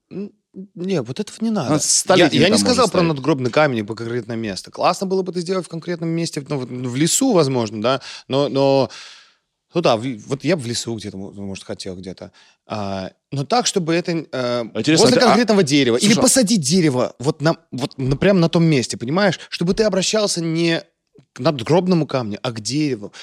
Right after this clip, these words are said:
Speaker 1: которое на твоих, э, пустило корни
Speaker 2: Мгм.
Speaker 1: в меня в том числе. И я его питал бы, и я бы превратился в него. Вот это классное перевоплощение.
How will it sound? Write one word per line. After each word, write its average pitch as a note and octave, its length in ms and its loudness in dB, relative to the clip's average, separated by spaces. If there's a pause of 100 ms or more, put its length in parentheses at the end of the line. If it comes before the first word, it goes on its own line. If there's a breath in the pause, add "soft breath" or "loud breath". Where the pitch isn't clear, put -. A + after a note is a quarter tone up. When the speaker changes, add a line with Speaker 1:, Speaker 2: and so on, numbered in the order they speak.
Speaker 1:
которое C#3+ 260 -4
на C#3+ 60 -4
твоих, B2+ 340 0 (580 loud breath)
э, B2+ 280 -4
пустило F#3 440 2
корни B2 580 0 (120)
Speaker 2:
Мгм. A#2+ 300 -10 (120)
Speaker 1:
в G2 180 -16
меня C3 500 -2
в - 60 -16
том A2+ 140 -8
числе. A2+ 420 -8 (200 loud breath)
И A2+ 80 -12
я D3+ 180 2
его D#3+ 160 0
питал C3+ 500 -2
бы, A2 160 -8 (180 soft breath)
и - 80 -16
я D#3 120 -6
бы D#3 100 -10
превратился D#3 560 -8
в C3 60 -14
него. A2+ 140 -10
Вот G#2+ 140 -10
это - 120 -4
классное D#3+ 400 0
перевоплощение. B2 1000 -4